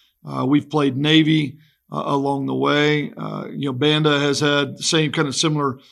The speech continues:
circumstances, both being in the A C C and some of the opponents they would play on a yearly basis. So, I mean, we've seen it a lot. In terms of different, I think the key i-, is really how are they different from year to year based off the personnel.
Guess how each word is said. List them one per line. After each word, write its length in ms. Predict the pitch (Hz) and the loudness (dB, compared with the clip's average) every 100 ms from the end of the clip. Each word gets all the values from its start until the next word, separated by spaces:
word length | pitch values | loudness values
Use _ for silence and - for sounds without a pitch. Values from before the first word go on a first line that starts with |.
| _ | _
circumstances, 840 | - 170 165 135 - 156 135 151 131 | -6 -2 -2 -2 -2 0 0 -2 -2
both 240 | 127 143 | 0 0
being 180 | 120 156 | 0 0
in 80 | 151 | 0
the 140 | 147 | 2
A 80 | 151 | 2
C 180 | 143 147 | 2 0
C 360 | - 156 151 151 | -2 2 2 2
and 80 | 127 | 0
some 160 | 147 | -4
of 60 | 143 | -2
the 80 | 135 | -2
opponents 420 | 135 143 143 139 | -2 -4 -4 -4
they 100 | 139 | -4
would 160 | 135 | -4
play 300 | - 151 143 | -4 -2 0
on 120 | 143 135 | 0 -2
a 40 | |
yearly 240 | 139 139 | -2 -2
basis. 420 | 131 139 135 - - | 0 0 -2 -4 -6
So, 260 | 135 127 | -6 -6
I 440 | _ _ _ _ 151 | _ _ _ _ 0
mean, 100 | 151 | 6
we've 180 | 208 | 6
seen 260 | 196 208 208 | 6 4 6
it 60 | 160 | 4
a 40 | |
lot. 640 | 147 147 151 151 - _ - _ _ - | 4 4 4 2 -4 _ -20 _ _ -10
In 180 | 160 131 | -8 0
terms 340 | 214 220 165 | 2 4 2
of 120 | 151 | 2
different, 360 | 156 180 175 147 | 4 4 4 6
I 120 | 202 | 6
think 180 | 220 156 | 6 2
the 80 | 139 | 0
key 400 | 165 160 147 - - | 0 2 0 -4 -4
i-, 40 | 185 | -2
is 340 | 151 151 127 | 2 2 2
really 220 | 156 156 | 2 2
how 160 | 139 170 | 4 6
are 100 | 165 | 6
they 120 | 147 | 4
different 320 | 139 131 170 | 0 -2 -4
from 160 | 139 147 | -4 0
year 180 | 151 135 | 2 2
to 80 | |
year 540 | 120 127 151 143 - - _ _ - | 0 2 4 4 -2 -10 _ _ -2
based 260 | 165 165 165 | 2 4 2
off 180 | 139 | 0
the 60 | - | -2
personnel. 840 | - 156 - 143 143 139 131 127 | -4 -4 -2 -4 -2 -2 -4 -8